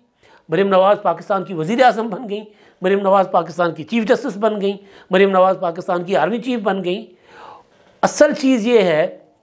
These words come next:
कि कर कोई और रहा है और निशाना किसी और पर है। और सियासी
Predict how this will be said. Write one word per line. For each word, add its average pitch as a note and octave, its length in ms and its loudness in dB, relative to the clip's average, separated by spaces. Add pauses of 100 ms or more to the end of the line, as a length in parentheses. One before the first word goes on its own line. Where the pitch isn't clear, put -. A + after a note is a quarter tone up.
(300)
कि B3 300 6 (1000)
कर D4 180 4
कोई A3+ 240 4
और G3 160 2
रहा F#3+ 220 -2
है G3+ 220 -12 (1040)
और G#3 240 4
निशाना F#3+ 520 0
किसी A3 300 -10
और F3+ 180 0
पर F#3 180 0
है। A3 60 4
और G3+ 80 2
सियासी A#3 760 -2